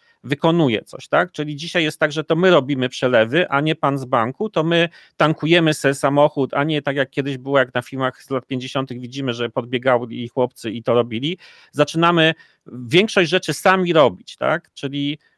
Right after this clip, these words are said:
y, to jest jakby kwestia prosumerstwa. Masowa personalizacja polega na tym, że, mm, y, na skalę masową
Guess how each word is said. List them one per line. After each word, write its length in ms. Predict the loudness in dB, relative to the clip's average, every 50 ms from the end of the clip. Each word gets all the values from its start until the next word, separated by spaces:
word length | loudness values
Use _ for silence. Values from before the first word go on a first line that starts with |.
| _ _ -6
y, 120 | -6 -4 -2
to 120 | 0 0
jest 180 | 0 0 0 -4
jakby 200 | -8 -8 -10 -6
kwestia 280 | -4 -4 -2 -2 -4
prosumerstwa. 680 | -2 -2 -2 -2 -2 0 0 0 0 2 2 2 2 2 -2 _ _
Masowa 340 | -2 -2 0 2 2 2 2
personalizacja 640 | 0 -2 -4 -2 -2 -2 -2 0 -2 -4 -2 -4 -4
polega 340 | -2 -2 -2 0 2 0
na 180 | 2 2 0 0
tym, 300 | 0 0 -2 -2 -2 -4 -8 _ _ _ _ _
że, 460 | -12 -4 0 2 4 4 4 2 0 -4 -10 -12
mm, 320 | -10 -8 -6 -6 -6 -6
y, 800 | -6 -8 -6 -6 -4 -2 -2 -2 -4 -4 -4 -6 -6 -8 -10 -10 -4
na 180 | 0 2 2 2
skalę 380 | 0 -2 0 0 2 4 4
masową 640 | 2 2 0 0 0 0 0 0 2 0 0 0 -2